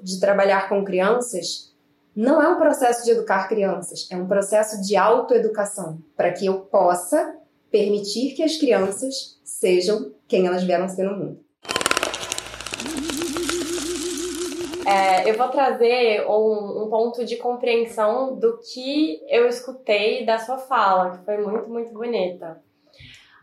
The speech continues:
Speaker 2: O que eu entendi, e aí você fica muito à vontade pra me corrigir, é que um grande pontapé inicial pra você começar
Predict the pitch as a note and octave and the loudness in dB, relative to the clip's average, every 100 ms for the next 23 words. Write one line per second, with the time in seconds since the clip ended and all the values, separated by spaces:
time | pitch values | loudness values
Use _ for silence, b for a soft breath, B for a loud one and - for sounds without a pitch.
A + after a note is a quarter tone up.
0 | _ - G#3 - - B3+ D4 D4+ C#4+ B3 | _ -2 -2 -2 -8 -6 -2 -2 -2 0
1 | A3+ G#3+ G3 G3 G3 F#3 F#3 G3+ A#3+ G#3+ | 0 0 0 0 -2 -4 -4 -4 -2 0
2 | G3 F#3 F3+ - - - F#3+ F3+ G3 A3+ | 2 2 0 -8 -18 -4 -2 0 -2 -2
3 | G#3+ A3 G#3+ G3 F3+ F3 F3+ F3+ F#3 F#3 | -4 -6 -2 0 2 0 -6 -10 -8 -8
4 | F#3 F#3+ F3+ F3 G3 G#3+ G3 B B B | -8 -8 -8 -8 -2 -2 -2 B B B
5 | B - G3+ G#3 - A#3 A3+ A3 G#3+ G#3+ | B 0 0 0 -6 -6 -4 -2 -4 0
6 | A#3 A#3 G#3 A3+ A#3+ F4 F#4+ F4+ - C4+ | 2 2 4 4 4 2 2 0 -2 -2
7 | C4 B3 A#3+ G#3 G3+ G#3 G#3 - A3 G3 | 0 -2 2 2 2 0 -6 -4 0 2
8 | F3 E3+ F3 F#3+ F#3 G3 A3 A3+ C#4+ C#4+ | 4 2 -2 0 -2 -2 -6 -2 0 2
9 | C4+ C4+ A3+ G3 F3+ E3 | 0 -2 0 2 2 -2